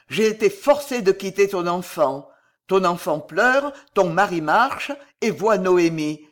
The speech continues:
elle n'a plus de souliers. » Cependant, quand il eut beaucoup pleuré,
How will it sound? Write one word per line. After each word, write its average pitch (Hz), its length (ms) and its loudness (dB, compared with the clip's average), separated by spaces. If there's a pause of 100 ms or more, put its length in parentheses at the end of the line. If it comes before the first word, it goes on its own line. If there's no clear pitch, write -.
(120)
elle 196 200 4
n'a 175 120 2
plus 233 260 -6
de 220 100 -2
souliers. » 139 720 -2 (1160)
Cependant, 214 720 -2
quand 185 220 -4
il 165 120 -4
eut 160 60 -2
beaucoup 170 340 -4
pleuré, 165 600 -2